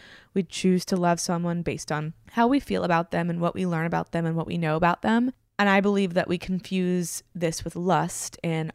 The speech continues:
awe, and we use being in love as an excuse to stay in unhealthy relationships that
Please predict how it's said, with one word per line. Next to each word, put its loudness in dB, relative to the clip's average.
awe, 2
and -4
we 2
use 0
being 2
in 0
love 2
as 0
an 0
excuse -4
to -8
stay 0
in -2
unhealthy 2
relationships -2
that -4